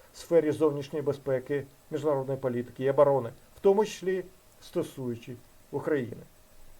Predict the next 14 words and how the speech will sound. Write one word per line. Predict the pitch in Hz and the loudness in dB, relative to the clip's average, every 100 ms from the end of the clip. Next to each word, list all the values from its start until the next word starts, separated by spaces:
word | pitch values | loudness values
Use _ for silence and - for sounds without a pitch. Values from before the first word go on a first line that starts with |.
| - - - - - _ _ - | -20 -20 -20 -20 -20 _ _ -20
Ситуація | - 127 135 139 165 165 175 - - _ - | -6 0 0 0 -6 -8 -12 -20 -20 _ -20
є | 123 101 107 107 117 - - - | -16 -14 -10 -10 -12 -18 -20 -10
такою, | 139 131 131 113 117 139 - _ - | -8 -6 -8 -8 -10 -16 -20 _ -8
якою | 123 - 113 101 110 - - | -8 -8 -12 -10 -14 -18 -16
вона | 131 110 123 | -12 -8 -8
є. | 120 98 - - | -10 -14 -16 -6
Я | 120 | -6
про | 120 175 | -4 -8
це | 170 131 | -6 -10
вас | 117 110 - | -8 -10 -12
попереджав. | - 135 127 113 - - - _ _ _ - - - _ - - - - - - - - | -10 -6 -6 -8 -14 -18 -20 _ _ _ -20 -20 -20 _ -20 -20 -20 -20 -20 -20 -20 -8
А | 214 | -4
також | 226 214 240 | -4 0 0
чекаємо, | - 208 208 160 135 117 104 110 | 2 0 4 6 8 6 2 -6